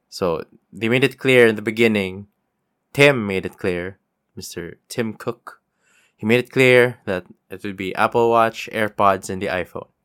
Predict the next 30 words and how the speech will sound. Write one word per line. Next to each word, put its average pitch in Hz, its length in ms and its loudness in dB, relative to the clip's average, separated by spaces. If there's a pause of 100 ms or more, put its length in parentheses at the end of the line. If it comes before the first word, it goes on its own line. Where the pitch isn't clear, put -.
(720)
So - 160 -6
first 127 260 2
up 127 180 6
was 120 120 -2
Apple 113 320 2
Watch. - 500 -6 (800)
Then 98 680 0
the 95 80 -12
first - 480 0
one 156 460 4
was 107 200 -4
Series 131 480 -4
eight, 107 300 -4
so - 140 -6
it's - 180 -8
your 95 100 -8
typical 104 880 -4 (1040)
s-, - 420 -16
uh, 92 360 -4 (100)
Apple 104 360 0
Watch 104 340 -2
upgrade. 101 800 -6 (460)
It 107 160 -10
now 127 140 4
has 123 560 0
temperature 131 480 -2
sensors. 180 720 -4 (420)
Basically, 113 640 0
it's - 220 -8
for 101 720 0